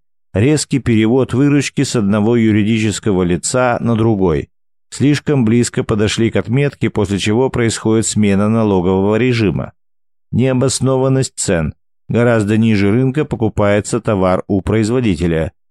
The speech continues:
Кейс. Реализация товара через И П работникам другой компании. Кейс. Организации были созданы с разницей в четыре с половиной месяца.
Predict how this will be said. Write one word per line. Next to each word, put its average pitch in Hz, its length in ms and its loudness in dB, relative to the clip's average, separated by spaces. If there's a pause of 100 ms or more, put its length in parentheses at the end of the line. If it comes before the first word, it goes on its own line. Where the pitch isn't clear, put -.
(120)
Кейс. 101 440 -2 (400)
Реализация 107 800 2
товара 110 420 0
через 92 440 0
И 92 60 0
П 135 260 0
работникам 104 760 0
другой 90 380 0
компании. 95 680 -2 (460)
Кейс. 104 400 0 (320)
Организации 107 920 0
были 90 280 2
созданы 131 680 0
с - 120 -8
разницей 123 580 0
в - 40 -8
четыре 110 400 0
с 95 60 -2
половиной 107 560 0
месяца. 90 720 -2